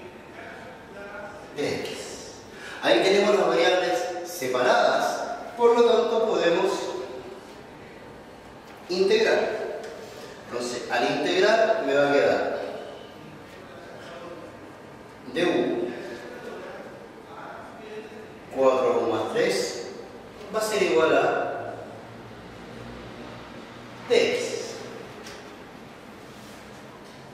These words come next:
Calculamos la integral. Esta integral es igual a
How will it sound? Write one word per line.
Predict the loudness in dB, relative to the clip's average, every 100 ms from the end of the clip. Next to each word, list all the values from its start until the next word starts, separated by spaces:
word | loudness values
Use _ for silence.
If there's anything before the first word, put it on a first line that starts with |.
| -18 -18 -18 -18 -18 -18 -18 -18 -18 -16 -16 -16 -14 -12 -10
Calculamos | -8 -6 -2 0 2
la | 2 2
integral. | 4 4 6 6 4 2 -2 -4 -8 -10 -12 -14 -14 -14 -14 -14 -14 -14 -14 -16 -16 -18 -16 -14 -4
Esta | 0 2
integral | 4 4 4 6 6
es | 4 2
igual | 2 4 6
a | 4 2 0 -4